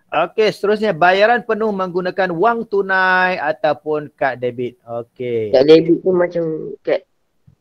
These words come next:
Speaker 1: Kad bank
Speaker 2: bank
Speaker 1: lah.
Speaker 2: kita.
Speaker 1: Ya,
Speaker 2: Dia
Speaker 1: kad bank,
Speaker 2: tolong.
Speaker 1: ah, yang,
Speaker 2: Duit
Speaker 1: yang,
Speaker 2: kita.
Speaker 1: ah, yang, yang
Speaker 2: Debit.
Speaker 1: kita ada sekarang ni lah. Okey, kad debit. Itu yang kita boleh, ah, untuk kita bayar apa-apalah. Okey.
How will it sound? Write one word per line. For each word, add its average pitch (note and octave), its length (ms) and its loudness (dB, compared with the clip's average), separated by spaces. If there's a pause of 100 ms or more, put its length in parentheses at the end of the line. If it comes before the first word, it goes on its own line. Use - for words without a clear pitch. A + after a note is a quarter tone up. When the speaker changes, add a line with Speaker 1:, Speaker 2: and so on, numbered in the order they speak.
(120)
Speaker 1:
Kad C#3+ 160 -2
bank F#3 160 4
Speaker 2:
bank D#3 160 6
Speaker 1:
lah. D#3 80 0
Speaker 2:
kita. D#3+ 180 2 (300)
Speaker 1:
Ya, D3+ 160 4
Speaker 2:
Dia D3 80 6
Speaker 1:
kad C#3 160 -2
bank, D3 240 4
Speaker 2:
tolong. C#3 80 0
Speaker 1:
ah, C#3 400 -4
yang, C#3 240 -6
Speaker 2:
Duit D#3 80 6
Speaker 1:
yang, C3 160 4
Speaker 2:
kita. C3 160 -2
Speaker 1:
ah, C3 100 -2 (140)
yang, C3+ 200 -10 (200)
yang C3 240 0
Speaker 2:
Debit. C3+ 80 -2
Speaker 1:
kita B2 160 -2
ada B2+ 160 -2
sekarang C#3 240 -8
ni - 80 -8
lah. B2 60 -16 (420)
Okey, D3 240 2 (400)
kad A#2+ 160 -2
debit. B2+ 300 -2 (100)
Itu C#3 320 -6
yang B2+ 240 -2
kita B2 240 -8
boleh, B2 320 -4 (400)
ah, B2+ 400 -4
untuk D#3 240 -6
kita - 240 -4
bayar F3+ 320 4
apa-apalah. F3+ 400 0 (320)
Okey. G#3+ 240 -4